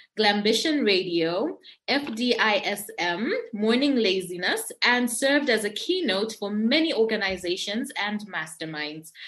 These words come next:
Sarah resides in Houston, Texas, along with her husband, two children, and a spunky dog.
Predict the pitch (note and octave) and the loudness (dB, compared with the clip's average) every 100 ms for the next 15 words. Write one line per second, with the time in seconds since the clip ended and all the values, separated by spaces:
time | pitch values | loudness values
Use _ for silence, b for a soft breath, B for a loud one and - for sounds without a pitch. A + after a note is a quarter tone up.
0 | B - - B3 C4+ B3 A3 G3+ F#3+ G3 | B -6 0 2 4 4 4 4 2 2
1 | F#3+ F#3 - A3+ A3 F#3 F#3+ E4 F4 - | -4 -6 -4 -4 -2 -6 -4 -4 -4 0
2 | D#4+ - G#3 G#3 G#3+ F#3+ G3 F3 - D4 | -2 -2 -2 -2 -2 -2 -2 -2 2 0
3 | D4 C#4+ C#4+ C#4 - B3 A3+ - D4 C#4+ | 2 0 0 -2 -6 -6 -4 0 0 2
4 | C4 B3 A#3 - G#3+ A3 A3 F#3 - - | 2 0 0 0 0 0 -4 -6 -8 -8
5 | A3 G#3+ A3 G3+ E3+ D#3 D3+ E3+ | -6 -4 -6 -8 -4 -4 -4 -6